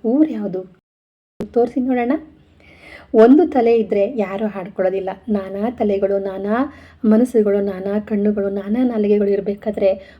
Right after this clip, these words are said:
ಮಾತು ಅನ್ನೋದು ಹೌದು, ಅಲ್ಲ, ಬೇಕು, ಬೇಡ, ನೋಡ್ದೆ, ನೋಡಿದೆ, ಕೇಳಿದೆ, ಕೇಳಿಲ್ಲ, ಈ ರೀತಿ ಮಾತುಗಳು ಬಂದಾಗ, ಮ್, ಕೆಲವೊಂದು ನೆಗೆಟಿವ್ ಥಾಟ್ ಬಂದೇ ಬರುತ್ತೆ ಅಲ್ವಾ? ಒಳ್ಳೇದಿದ್ಮೇಲೆ ಕೆಟ್ಟದಿರ್ಬೇಕಲ್ವಾ? ಕೆಟ್ಟದಿದ್ಮೇಲೆ ಒಳ್ಳೇದಿರ್ಬೇಕಲ್ವಾ?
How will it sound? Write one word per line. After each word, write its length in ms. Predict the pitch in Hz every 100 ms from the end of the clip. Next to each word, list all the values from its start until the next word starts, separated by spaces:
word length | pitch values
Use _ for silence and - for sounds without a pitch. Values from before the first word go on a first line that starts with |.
| -
ಮಾತು 400 | 196 185 208 220
ಅನ್ನೋದು 500 | 202 190 185 214 208 - _ _ 214
ಹೌದು, 420 | 202 208 208 311
ಅಲ್ಲ, 460 | - 220 190 190 180 - -
ಬೇಕು, 580 | 202 233 220 - 302 349
ಬೇಡ, 380 | 202 208 196 196 196 - -
ನೋಡ್ದೆ, 560 | 214 220 226 220 294 320
ನೋಡಿದೆ, 560 | 208 202 202 202 254 427 -
ಕೇಳಿದೆ, 420 | 240 226 233 294
ಕೇಳಿಲ್ಲ, 520 | 330 - 226 185 190 190 -
ಈ 160 | 294 359
ರೀತಿ 300 | 311 311 302
ಮಾತುಗಳು 580 | 220 220 233 214 202
ಬಂದಾಗ, 400 | 208 202 202 202 196 185 - - - -
ಮ್, 300 | 214 202 196 -
ಕೆಲವೊಂದು 460 | 233 233 220 208
ನೆಗೆಟಿವ್ 460 | 196 190 214 240 240
ಥಾಟ್ 260 | 220 208
ಬಂದೇ 300 | 214 180 202
ಬರುತ್ತೆ 400 | 208 196 190 - 208 _ _ _
ಅಲ್ವಾ? 500 | 208 196 208 233 - -
ಒಳ್ಳೇದಿದ್ಮೇಲೆ 600 | 202 208 220 220 220 226
ಕೆಟ್ಟದಿರ್ಬೇಕಲ್ವಾ? 1080 | 233 233 220 262 269 285 277 208 185 190 -
ಕೆಟ್ಟದಿದ್ಮೇಲೆ 640 | - 208 240 226 202 202 202
ಒಳ್ಳೇದಿರ್ಬೇಕಲ್ವಾ? 1040 | 196 214 190 196 214 214 202 185 190 208